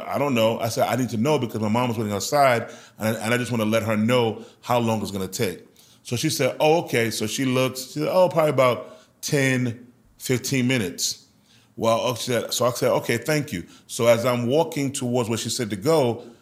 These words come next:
before I could get there, I'm talking, I walked, like, three feet. The guy's always screaming my name, "Maurice, Maurice, Maurice." <laughs> And I'm like, "Oh my goodness, he's here." So that, so there was no ten,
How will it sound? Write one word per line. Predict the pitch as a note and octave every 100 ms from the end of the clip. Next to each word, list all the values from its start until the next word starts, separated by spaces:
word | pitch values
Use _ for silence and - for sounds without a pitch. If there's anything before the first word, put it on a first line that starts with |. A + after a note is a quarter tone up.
| _ -
before | A#2+ - D3
I |
could | - A#2+ G#2+
get | A#2 E3 C#3+
there, | A2+ G2 F2+
I'm | G#2+
talking, | C3+ A#2+
I | A#2+
walked, | C3+ C3 C3
like, | A2 F#2+ - _ _
three | C#3+ D3+
feet. | C#3 - C#3+ G#2+ - - -
The | A#2+
guy's | C3 C#3+ C3+
always | C#3
screaming | - - C#3+
my | C#3
name, | C3+ C3+ B2
"Maurice, | D#3+ F3+ A3+ G3 C#3
Maurice, | D#3+ E3 F#3+ G#3+ D#3
Maurice." | E3+ F3+ E3+ - - -
<laughs> |
And | F3
I'm | D#3+ D#3
like, | C#3+ C3+ C3+
"Oh | C3+
my | D3 B2+
goodness, | B2+ E3 C#3 G#2+ - - -
he's | E3+ F3 -
here." | E3 C#3 - - -
So | C#3+
that, | D3+ D#3 - -
so | -
there | D3
was | E3
no | D3+
ten, | C#3+ - D3+ C#3 C3+ C3+